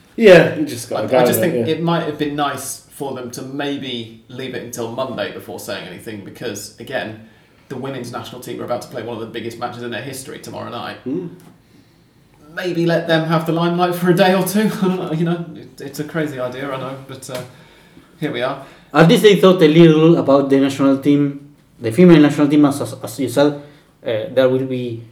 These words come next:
Speaker 3: anyway, uh, living in Argentina could, will be able to watch it
Speaker 2: Hmm.
Speaker 3: with no link, no internet or no, uh, if they don't have direct, direct T V, they could watch it anyway. So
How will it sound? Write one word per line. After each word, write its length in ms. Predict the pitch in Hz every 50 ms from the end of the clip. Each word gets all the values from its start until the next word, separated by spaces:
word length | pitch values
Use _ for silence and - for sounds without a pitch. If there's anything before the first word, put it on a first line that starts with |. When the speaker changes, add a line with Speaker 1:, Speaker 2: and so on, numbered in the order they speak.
| - _ _ _ _ _ _ -
Speaker 3:
anyway, 640 | 156 175 190 185 170 160 156 151 151 151 151 - - - - - - _ _ _ _ - 160
uh, 40 |
living 460 | 143 135 131 131 135 147 160 156 151 147
in 80 | 147
Argentina 440 | 143 - - 135 135 147 165 165 165
could, 440 | - 147 139 135 131 120 - - - _ -
will 160 | 135 127 123
be 160 | 127 131 139
able 180 | 143 147 143 131
to 120 | 117 123
watch 260 | 120 151 165 160 -
it 180 | 131 113 - - - _ _ _ _ -
Speaker 2:
Hmm. 240 | 143 139 120 101
Speaker 3:
with 140 | 110 127 117
no 220 | 131 143 147 147 143
link, 340 | 139 139 151 156 170 165
no 460 | 147 143 147 151 147 139 135 131 139 170
internet 500 | 170 165 160 165 160 160 160 160 160 147
or 160 | 127 127 135
no, 560 | 143 147 147 147 143 135 131 127 - - - - - _ _ -
uh, 60 | 120
if 720 | 123 123 120 123 123 - - - - 110 110 - - 127 123
they 120 | 139 147 160
don't 180 | 160 160 151
have 140 | 156 170 147
direct, 260 | 147 156 160 175 165
direct 300 | 151 147 151 156 151 -
T 80 | - 139
V, 80 | 156
they 160 | 165 160 151 151
could 160 | - 147 135
watch 220 | 139 147 147 143
it 80 | 139 143
anyway. 260 | 175 175 160 151 147
So 260 | 135 - 131 123 123